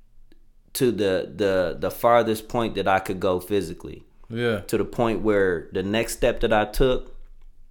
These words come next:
Speaker 1: like, my body gave out and I hit the floor.
Speaker 2: Mm.
Speaker 1: Of course, they helped me up and everything, make sure I was all right. But she, and she knew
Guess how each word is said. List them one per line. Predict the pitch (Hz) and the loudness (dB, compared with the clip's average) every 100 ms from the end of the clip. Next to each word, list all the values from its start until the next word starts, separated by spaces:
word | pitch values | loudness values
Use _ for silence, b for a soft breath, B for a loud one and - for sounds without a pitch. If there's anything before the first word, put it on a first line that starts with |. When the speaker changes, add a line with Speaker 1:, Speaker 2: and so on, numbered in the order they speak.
| - - - - | -20 -20 -16 0
Speaker 1:
like, | 101 92 - | 2 2 -2
my | 98 101 | -2 0
body | 92 98 104 98 | 0 2 2 0
gave | 87 95 90 | -2 -2 -2
out | 95 85 71 - | -4 -4 -6 -8
and | 90 | -6
I | 87 | -4
hit | 92 | -6
the | 82 | -8
floor. | - 85 71 - - | -8 -6 -6 -10 -8
Speaker 2:
Mm. | 110 107 95 - - - - - - | -4 -2 -4 -10 -18 -20 -20 -20 -18
Speaker 1:
Of | - - | -14 -2
course, | 110 110 | 0 2
they | 110 107 | 0 2
helped | 113 101 | 2 0
me | 104 104 | 0 2
up | 101 104 | 2 0
and | 95 101 | -4 -4
everything, | 98 98 98 95 | -4 -4 -6 -4
make | 95 92 | -4 -2
sure | 104 87 | -2 -2
I | 90 92 | -2 -2
was | 90 | -2
all | 85 | -2
right. | 90 117 101 - - - - - - - - - - | 0 0 -2 -8 -20 -20 -20 -20 -20 -20 -20 -20 -18
But | 147 107 104 92 - b b b b | -2 2 2 2 -2 b b b b
she, | - - 139 131 123 - - | -10 -2 0 0 -2 -8 -2
and | 107 107 | 0 0
she | 190 | 0
knew | 185 165 196 151 110 139 | 0 4 4 4 0 -6